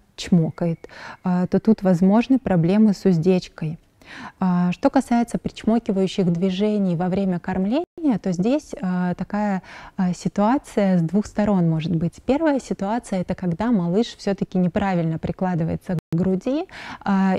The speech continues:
и он это делает просто потому, что, а, мама неправильно прикладывает его. А, чтобы, э, исключить вот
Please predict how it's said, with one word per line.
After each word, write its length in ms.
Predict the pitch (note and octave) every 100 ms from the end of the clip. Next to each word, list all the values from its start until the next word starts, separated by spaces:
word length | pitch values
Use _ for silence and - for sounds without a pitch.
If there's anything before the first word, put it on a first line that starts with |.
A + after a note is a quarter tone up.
| -
и 100 | G3
он 200 | A3+ C4+
это 220 | A#3+ F#3+
делает 420 | E3 A3+ A#3+ F#3
просто 300 | - A3+ -
потому, 380 | - - F3 G3
что, 480 | G#3 - - F3+ F3+ - - -
а, 280 | F3+ F3 D#3+ - - -
мама 520 | - - F3 G3+ G#3
неправильно 500 | F3+ - F#3+ G3 F3
прикладывает 840 | - F3 F#3+ F3+ D#3+ D#3+ D#3+ D#3+ E3
его. 280 | E3+ F3 E3 - _ _ _ _ - - -
А, 340 | F3+ F3 F3+ E3+
чтобы, 640 | - C4 - A#3 A#3 G3+ - - - -
э, 200 | F#3+ F3+
исключить 640 | G3+ - - A3 - A3+ -
вот 240 | F3 -